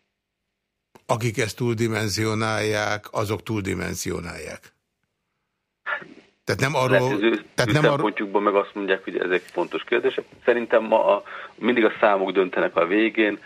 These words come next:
Speaker 2: ami levezetést az előbb elmondtam, abból láthatja, hogy valójában minden a koalíciót alkotó frakciónak van blokkoló, ö, ö, ará-, ereje, tehát hogy képes megakadályozni valamit, amit nem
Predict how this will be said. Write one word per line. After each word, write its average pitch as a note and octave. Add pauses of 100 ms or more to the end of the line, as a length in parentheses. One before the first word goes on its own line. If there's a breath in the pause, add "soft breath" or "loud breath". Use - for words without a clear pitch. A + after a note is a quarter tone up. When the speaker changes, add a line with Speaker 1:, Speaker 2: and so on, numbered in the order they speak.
(200 loud breath)
Speaker 2:
ami G2
levezetést G2+
az F2+
előbb F2+
elmondtam, F#2+
abból F2+
láthatja, E2+
hogy F2 (360 loud breath)
valójában F#2+
minden F#2
a E2
koalíciót E2+
alkotó E2
frakciónak E2+
van D#2
blokkoló, - (640)
ö, D#2+ (220)
ö, E2+ (520)
ará-, G2+
ereje, G#2
tehát -
hogy -
képes -
megakadályozni D#2+
valamit, E2
amit -
nem -